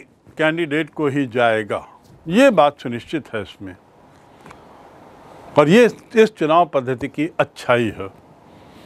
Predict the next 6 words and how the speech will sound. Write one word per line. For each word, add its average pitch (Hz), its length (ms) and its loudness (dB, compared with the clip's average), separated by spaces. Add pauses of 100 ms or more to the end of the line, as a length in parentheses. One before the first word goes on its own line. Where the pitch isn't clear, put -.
(1700)
मतदाताओं 175 580 6
के 214 140 4
मत 202 160 4
बेकार 160 640 2
न 151 240 0
जाना, 120 480 -6